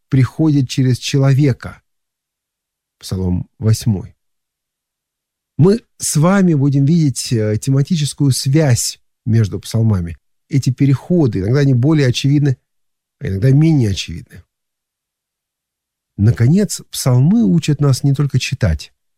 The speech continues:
но ещё и петь. Их не случайно исполняли в храме. Я, кстати, э, при моём отсутствии голоса петь не буду. Иначе вы выключите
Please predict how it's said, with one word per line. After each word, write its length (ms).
но 160
ещё 280
и 80
петь. 420
Их 160
не 100
случайно 640
исполняли 760
в 80
храме. 500
Я, 200
кстати, 680
э, 580
при 100
моём 300
отсутствии 480
голоса 600
петь 680
не 220
буду. 440
Иначе 300
вы 180
выключите 640